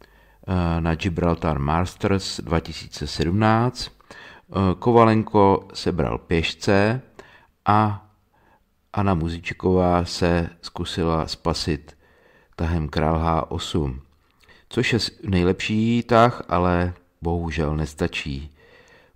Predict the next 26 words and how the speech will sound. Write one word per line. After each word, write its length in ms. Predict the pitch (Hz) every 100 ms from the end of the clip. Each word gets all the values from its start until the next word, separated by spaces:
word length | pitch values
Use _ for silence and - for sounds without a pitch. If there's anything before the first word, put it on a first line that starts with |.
| -
protože 380 | - 104 87 85
přišlo 380 | 76 - 57
krá-, 320 | - 67 65 -
dáma 260 | 76 78 -
F 160 | 87 -
šest 580 | - 92 107 - - - _ _ _ _ _ _ _ _ _ _ _ _ _ - - - _ _ -
a 100 | 82
po 220 | - 80
dáma 320 | 73 73 80
G 240 | 78 80 76
sedm 420 | - 76 76 69
přišlo 400 | - - - 69
král 400 | - 82 87 -
F 240 | 73 71 -
pět 520 | 80 76 85 - - _ _ _
a 60 | 85
černá 360 | - 85 92 95
se 160 | 98
vzdala, 500 | 71 71 73 76 80 - - - -
protože 400 | - - 92 78
nezabrání 640 | 73 78 80 80 80 80
přechodu 580 | - 73 - 78 73 73
do 160 | 73 71
pro-, 240 | 69 71 - - -
prohrané 540 | 78 73 76 76 73
pěšcovky. 800 | - 78 - 95 - - 71